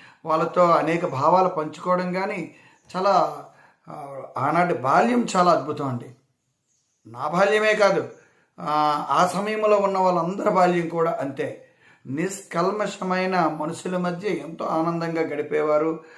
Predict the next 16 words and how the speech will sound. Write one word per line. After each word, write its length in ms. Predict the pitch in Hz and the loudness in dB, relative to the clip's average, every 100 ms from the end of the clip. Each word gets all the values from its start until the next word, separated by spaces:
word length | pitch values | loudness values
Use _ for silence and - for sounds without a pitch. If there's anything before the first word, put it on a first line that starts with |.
| - - | -20 -20
స్నేహభావాలు 800 | - 131 156 180 180 175 175 170 | -16 -6 -2 0 4 6 6 4
పంచుకునేవారు, 1000 | 170 147 139 - 160 160 160 160 165 165 - - - - | 0 -4 -8 -2 0 4 4 4 2 -4 -10 -20 -18 -12
ఒక్కొక్కరిని 840 | 147 175 175 180 180 180 156 135 - - | -6 -4 -2 -2 0 0 0 -4 -12 -12
సరదాగా 440 | - 156 170 185 | -4 0 4 4
ఏడిపించేవారు. 1160 | 185 147 147 165 165 165 165 165 156 160 165 165 - _ _ - | 4 2 2 2 2 -2 0 2 4 4 2 -4 -12 _ _ -16
ఈ 120 | 202 | -8
విధంగా 680 | 220 226 233 226 214 170 170 | -2 -2 0 2 4 6 4
మనకు 280 | 180 180 180 | 2 0 0
వరుస 280 | 170 175 175 | -2 -2 -2
వచ్చే 260 | 190 - 185 | -6 -4 -2
వాళ్ళని 680 | 185 185 190 180 165 160 | 0 0 -2 -2 -2 -2
బావమరుదులు, 680 | 160 160 170 175 165 170 170 | 0 0 0 -2 -4 -2 -2
బావలు, 640 | 165 170 170 170 170 165 170 - - - - | 0 2 2 2 0 -4 -8 -18 -20 -20 -10
ఆ, 400 | 175 170 165 170 | -4 0 2 2
ఉంటారు 360 | 175 180 190 175 | 2 4 4 4
చూసారా, 580 | 170 185 185 156 - | 0 2 4 4 0